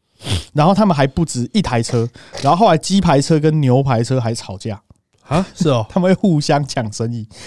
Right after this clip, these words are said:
Speaker 1: 所以后来变鸡排车的上车的地点跟牛排车是错开的。
Speaker 2: 哦，没有在同个地方。
Speaker 1: <laughs> 干，超低能！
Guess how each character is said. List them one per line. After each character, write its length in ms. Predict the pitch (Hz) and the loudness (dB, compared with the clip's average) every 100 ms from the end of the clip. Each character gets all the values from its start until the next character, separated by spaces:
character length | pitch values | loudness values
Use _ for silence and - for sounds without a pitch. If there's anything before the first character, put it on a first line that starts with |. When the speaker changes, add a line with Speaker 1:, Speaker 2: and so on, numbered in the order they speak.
| - | -18
Speaker 1:
所 100 | - | 0
以 60 | 196 | 4
后 100 | 214 | 4
来 120 | 175 | 4
变 140 | 180 175 | 4 2
鸡 180 | - 208 | 2 2
排 160 | 185 | 4
车 140 | 151 175 | 4 4
的 80 | 165 | 2
上 340 | - 214 190 | 2 2 2
车 220 | 147 175 | 4 4
的 80 | 156 | 4
地 180 | 156 160 | 2 -2
点 140 | 127 | 0
跟 220 | 131 147 | 0 0
牛 200 | 139 127 | 2 0
排 180 | 143 123 | 0 -2
车 200 | 120 131 | -4 -4
是 80 | 131 | -4
错 240 | - 143 | -2 -2
开 240 | 117 104 107 | -2 -6 -10
的。 100 | 117 - _ _ - _ _ - | -12 -20 _ _ -20 _ _ -12
Speaker 2:
哦， 80 | 104 | -8
没 80 | 107 | 0
有 60 | 127 | 0
在 100 | 123 | 0
同 160 | 113 101 | -4 -6
个 80 | |
地 180 | 98 104 | -6 -6
方。 160 | 92 87 - - | -8 -10 -10 -12
Speaker 1:
<laughs> 280 | - - - | -12 -12 -8
干， 200 | - 127 113 | -2 -2 -2
超 240 | - 131 | -2 -2
低 320 | 127 - 120 | -2 -8 -6
能！ 140 | 120 | -8